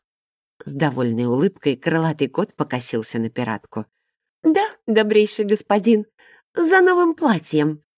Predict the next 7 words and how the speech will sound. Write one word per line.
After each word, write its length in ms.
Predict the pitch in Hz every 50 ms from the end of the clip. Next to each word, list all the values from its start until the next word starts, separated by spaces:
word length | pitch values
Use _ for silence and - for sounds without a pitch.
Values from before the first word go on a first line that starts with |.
| _ _ _ _ _ _ _
Кошелек 580 | - 247 233 - - 208 202 190 196 208 - -
мой 320 | 196 190 190 190 - - -
очень 480 | 269 320 - - - - 202 175 175
тяжелый», 720 | 170 - 196 190 175 175 180 175 175 170 170 175 175 - _ _ _ _ _ _ _ _ _ _ _ _ _
пожаловалась 640 | - 151 139 135 131 120 120 113 110 113 117 117 113
госпожа 460 | 101 123 120 - - 123 120 131 120
Диорич, 540 | 110 117 120 127 170 165 139 123 - -